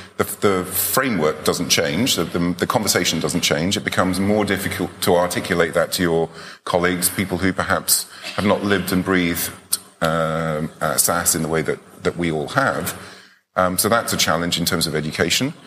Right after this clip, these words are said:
Um, the metrics and the framework, the data framework stays the same. You're just bringing in people who have got a lot, um, just a lot more experience in doing it. So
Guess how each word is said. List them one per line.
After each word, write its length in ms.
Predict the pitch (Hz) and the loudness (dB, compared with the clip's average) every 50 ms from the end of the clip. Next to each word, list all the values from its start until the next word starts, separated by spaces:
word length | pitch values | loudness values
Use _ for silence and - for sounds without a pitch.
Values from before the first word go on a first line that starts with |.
| - - - _ _ _ _ _ _ - | -20 -20 -20 _ _ _ _ _ _ 0
Um, 500 | 101 101 101 98 101 101 104 101 101 - - - - - _ _ _ _ _ _ _ - - - - | 2 2 2 2 0 -2 -2 -4 -6 -10 -14 -20 -20 -20 _ _ _ _ _ _ _ -20 -20 -4 0
the 120 | 92 104 | 2 2
metrics 500 | 101 110 - - - 117 107 - - - | 2 2 0 0 0 0 0 0 0 0
and 100 | - 101 95 | 0 0 0
the 40 | 90 | 0
framework, 440 | - - 95 95 92 87 85 - | 2 2 2 2 2 2 0 0
the 80 | 90 90 | 0 0
data 260 | - 98 98 92 90 | 0 0 2 0 0
framework 420 | - - 87 87 85 80 78 71 - | 0 2 2 2 2 0 0 0 0
stays 280 | - - 82 82 - | 0 0 0 0 0
the 60 | 85 | 2
same. 380 | 82 - 92 90 95 101 101 85 - | 2 2 2 2 2 0 -2 -4 -2
You're 100 | 107 101 | -2 -2
just 240 | 92 98 104 - - | 0 0 0 0 2
bringing 220 | 101 98 98 98 | 2 2 2 2
in 100 | 101 98 | 0 0
people 280 | 101 117 107 101 110 104 | 0 0 0 0 0 0
who 120 | 107 104 | 0 0
have 80 | 101 101 | 0 2
got 140 | - 110 104 | 2 2 2
a 40 | 107 | 2
lot, 340 | - - 104 101 - - | 0 -2 -4 -6 -4 -2
um, 400 | 101 101 101 101 101 - 98 90 - | 0 0 2 0 -2 -2 -4 -6 -2
just 160 | - 98 - | 0 0 2
a 60 | - 98 | 2 2
lot 180 | 107 104 - | 2 2 2
more 160 | 107 107 104 | 2 0 0
experience 420 | 101 92 - - 104 107 110 104 - | 0 0 0 2 2 2 2 2 0
in 60 | 117 | 0
doing 240 | 110 117 127 104 71 | 2 2 0 0 0
it. 140 | 71 76 - | 0 0 0
So 260 | - 85 82 82 | 2 4 4 2